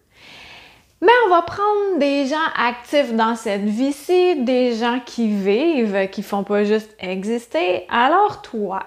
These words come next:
qui m'écoutes, peut-être que t'es dans la première catégorie, puis c'est bien correct, là. Il y a pas de jugement ici. C'est juste pour montrer à ceux qui oublient des trucs qu'on n'est pas folle d'oublier. Là,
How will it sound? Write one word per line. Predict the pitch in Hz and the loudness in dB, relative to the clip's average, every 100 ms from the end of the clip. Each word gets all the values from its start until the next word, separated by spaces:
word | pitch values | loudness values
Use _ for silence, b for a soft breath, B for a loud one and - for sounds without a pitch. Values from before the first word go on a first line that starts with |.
| - - | -14 -12
qui | 247 | -6
m'écoutes, | 214 202 - - - - 381 B B B B 254 _ | -6 -8 -8 -8 -8 -10 -10 B B B B -20 _
peut-être | 285 285 277 277 | 4 6 2 2
que | 247 247 | 0 2
t'es | 247 | 2
dans | 220 | 2
la | 185 214 | 2 0
première | - 208 208 | -2 -4 -4
catégorie, | 202 196 208 220 277 370 | -2 -4 -2 -4 -2 -4
puis | 381 | -4
c'est | - 208 | -4 0
bien | 226 226 | 0 2
correct, | 233 226 294 285 220 | 0 0 -2 -2 -2
là. | 208 202 - - _ | -2 -2 -8 -20 _
Il | 240 | 2
y | 240 | 4
a | 226 | 4
pas | 247 | 2
de | 233 | 0
jugement | 240 233 220 220 | -2 -2 -2 -2
ici. | 214 220 277 311 B B _ | -2 -4 -4 -4 B B _
C'est | 247 262 | -2 0
juste | 320 359 - | 0 -2 -2
pour | 359 349 277 | 2 2 2
montrer | 247 240 240 - 359 403 415 - | 2 0 -2 -8 -4 -2 -2 -6
à | - 214 | -8 -8
ceux | - - 453 | -4 0 0
qui | 453 - 240 | -2 -4 0
oublient | 233 202 233 294 370 381 - - | 2 2 2 4 2 2 -10 -2
des | 220 226 - | 2 2 0
trucs | - 320 302 - - | -2 0 -2 -8 -2
qu'on | 269 285 - 214 | 0 0 -2 0
n'est | 226 | 0
pas | 226 220 214 | 0 0 0
folle | 240 262 254 214 | 0 2 2 2
d'oublier. | 214 190 196 - - B B B B B B B B B B B B B B B _ _ _ _ _ _ _ | 0 -2 -6 -8 -12 B B B B B B B B B B B B B B B _ _ _ _ _ _ _
Là, | 302 | 2